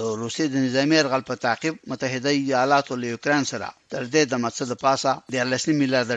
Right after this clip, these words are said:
ډالره مرسته کړې. جمهور جو بایدن د جون په میاشت کې په بروکسل کې د ناټو د مشرانو پالي غونډه کې اعلان کړی و، هر څومره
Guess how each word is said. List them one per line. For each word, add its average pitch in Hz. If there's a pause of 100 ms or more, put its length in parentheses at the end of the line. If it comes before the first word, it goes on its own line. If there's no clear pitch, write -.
ډالره 120 (140)
مرسته 120 (100)
کړې. 95 (440)
جمهور 143 (220)
جو 135 (120)
بایدن 147 (180)
د 135
جون 156
په 139
میاشت 127
کې 110 (180)
په 131
بروکسل 131
کې 143
د - (120)
ناټو 127
د 135 (100)
مشرانو 135
پالي 131
غونډه 135
کې 131
اعلان 139 (100)
کړی 139
و، 139 (140)
هر 147
څومره 135